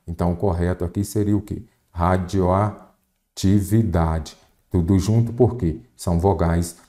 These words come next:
diferentes. E bem-estar, ou melhor, vamos gabaritar a questão com a alternativa D.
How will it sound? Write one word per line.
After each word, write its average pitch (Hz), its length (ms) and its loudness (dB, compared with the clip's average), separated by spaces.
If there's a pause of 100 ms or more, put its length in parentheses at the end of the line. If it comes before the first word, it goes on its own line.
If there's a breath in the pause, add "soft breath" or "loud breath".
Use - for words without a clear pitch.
(300)
diferentes. 87 1120 0 (300)
E 185 80 6
bem-estar, 131 1120 0
ou 92 60 -12
melhor, 90 280 -4
vamos 85 260 -10
gabaritar 87 640 -6
a 85 60 -4
questão 87 420 -6
com 117 140 -6
a - 20 -2
alternativa 131 640 -4
D. 85 220 -4